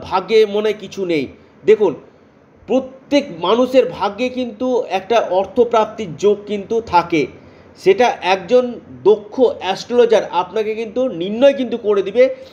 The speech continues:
যে আপনার কোন বছর প্রাপ্তি রয়েছে,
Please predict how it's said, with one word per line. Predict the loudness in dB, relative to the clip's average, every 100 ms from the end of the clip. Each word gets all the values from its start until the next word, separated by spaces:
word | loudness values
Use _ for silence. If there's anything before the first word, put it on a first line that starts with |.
| _
যে | -2 0 0 0
আপনার | 0 0 0 0
কোন | 0 -4 -4 -4
বছর | -4 2 2
প্রাপ্তি | 2 0 -2 -2
রয়েছে, | 4 4 4